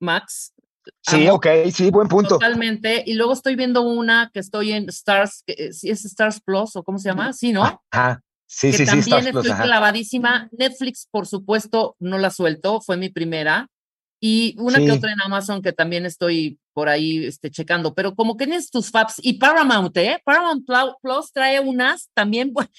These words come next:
Speaker 1: es que de verdad, creo que no nos va a dar la vida para terminar de ver todo el,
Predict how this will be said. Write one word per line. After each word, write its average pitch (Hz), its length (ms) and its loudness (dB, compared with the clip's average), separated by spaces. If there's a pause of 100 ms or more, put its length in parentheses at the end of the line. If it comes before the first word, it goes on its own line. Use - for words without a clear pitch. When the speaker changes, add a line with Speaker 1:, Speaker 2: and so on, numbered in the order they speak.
Speaker 1:
es 285 160 -2
que 381 120 -2
de 294 100 -2
verdad, 247 460 2 (440)
creo 320 200 2
que 370 100 0
no 349 140 -2
nos 330 160 -2
va 311 80 4
a - 20 4
dar 320 140 2
la 277 100 4
vida 285 280 -2
para 208 200 0
terminar 202 440 -4
de 262 80 0
ver 247 140 -4
todo 240 220 -2
el, 226 180 -6